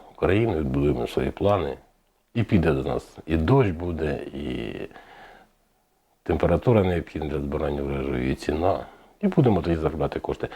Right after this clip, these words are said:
Зараз ми думаємо перш за все, це за безпеку, безпеку своїх людей, безпеку врожаю,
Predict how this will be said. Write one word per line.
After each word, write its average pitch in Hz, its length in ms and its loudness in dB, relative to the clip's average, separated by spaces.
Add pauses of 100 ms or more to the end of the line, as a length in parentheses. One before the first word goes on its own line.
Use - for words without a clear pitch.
Зараз 123 380 2
ми 95 80 0
думаємо 90 300 0
перш 87 180 2
за 78 120 0
все, 65 360 -4
це - 260 0
за 143 240 0
безпеку, - 580 -2
безпеку 80 520 -2
своїх - 340 -4
людей, 95 420 2 (220)
безпеку 131 920 -2 (160)
врожаю, 85 720 2